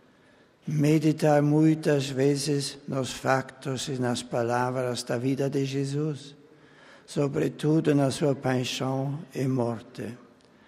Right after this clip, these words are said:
Recordar-nos que temos de morrer, manter viva na mente a lembrança dos bens do paraíso,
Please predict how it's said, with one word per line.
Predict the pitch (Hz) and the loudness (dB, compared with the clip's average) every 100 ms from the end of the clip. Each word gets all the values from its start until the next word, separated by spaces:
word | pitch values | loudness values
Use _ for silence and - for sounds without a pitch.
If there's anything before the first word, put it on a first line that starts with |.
| - - - - - | -20 -20 -20 -20 0
Recordar-nos | - 151 165 156 151 175 196 196 196 165 | 2 6 6 8 8 8 8 6 6 4
que | - 170 | 2 4
temos | 160 170 160 156 | 6 6 4 2
de | - 151 | 2 2
morrer, | 151 143 151 160 160 139 123 123 - - - - - _ | 4 4 6 6 4 2 -2 -8 -12 -20 -20 -20 -20 _
manter | - 151 147 - 147 143 | -4 0 0 4 4 6
viva | 160 180 160 | 6 8 8
na | 160 | 8
mente | 151 165 175 170 | 6 6 4 6
a | 151 | 6
lembrança | 147 143 139 147 156 156 156 | 6 4 4 2 2 0 0
dos | 139 143 135 | 0 -2 -2
bens | - 139 147 143 | -2 0 0 -2
do | 151 | -4
paraíso, | 127 139 135 135 147 151 135 127 117 | -2 0 2 0 0 -2 -4 -6 -6